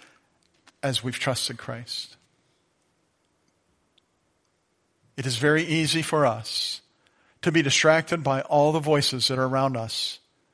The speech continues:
and to misprioritize things and to put things on the back burner that we know we'll never get to if we leave them there.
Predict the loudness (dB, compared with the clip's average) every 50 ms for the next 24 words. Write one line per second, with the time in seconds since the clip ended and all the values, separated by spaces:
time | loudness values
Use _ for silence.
0 | _ _ _ _ _ _ -12 -10 -8 -4 -2 0 0 0 0 2 2 2 4 4
1 | 4 2 2 0 -2 -4 -2 -2 -4 -4 -4 -6 -6 -8 -10 -12 -14 -10 -8 -8
2 | -8 -6 -8 -8 -8 -6 -6 -6 -6 -6 -8 -12 -18 -20 -20 -20 _ _ _ _
3 | _ _ _ _ _ _ _ _ _ _ _ -20 -20 _ _ _ _ -6 -4 -2
4 | -2 0 0 0 2 0 0 0 0 0 0 0 0 -2 -2 -2 0 0 0 -2
5 | -4 -4 -6 -8 -6 -6 -6 -6 -4 -4 -4 -4 -4 -4 -4 -6 -6 -6 -6 -8
6 | -8 -6 -6 -8 -8 -10 -10 -8 -8 -6 -6 -6 -6 -6 -8 -10 -10 -10 -12 -12
7 | -14 -16